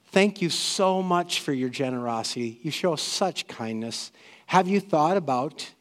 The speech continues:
your three hymns?" And she said, "Oh, yes, Pastor. I've given it a lot of thought. Three of my favorites."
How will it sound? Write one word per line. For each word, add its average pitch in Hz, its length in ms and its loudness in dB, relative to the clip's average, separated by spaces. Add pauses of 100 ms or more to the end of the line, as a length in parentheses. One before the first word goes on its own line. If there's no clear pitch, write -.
(360)
your 147 220 0
three 139 400 -4
hymns?" 160 640 -2 (500)
And 139 140 0
she - 100 -4
said, 127 460 -4 (140)
"Oh, 151 180 4
yes, 131 320 0
Pastor. 110 640 -8 (360)
I've 151 200 2
given 143 260 2
it 123 80 -4
a 120 60 -4
lot 160 260 2
of 131 120 -4
thought. 95 440 -12 (420)
Three 175 360 4
of 147 100 2
my 139 160 0
favorites." 98 760 -8